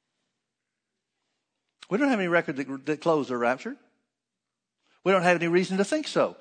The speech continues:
Well, what would it be? It's probably gonna be the same situation that I believe occurred with Adam and Eve when they were in the Garden of Eden. They received re-, we will receive redeemed bodies.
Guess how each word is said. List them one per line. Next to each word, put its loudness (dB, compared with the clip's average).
Well, 4
what 4
would 2
it -2
be? -2
It's -6
probably 4
gonna -2
be 0
the 0
same -2
situation -4
that 2
I 4
believe -2
occurred -4
with -6
Adam 2
and -6
Eve -4
when -8
they -4
were -6
in -4
the -4
Garden 0
of -8
Eden. -8
They -2
received -2
re-, -2
we -2
will 0
receive -4
redeemed 0
bodies. 2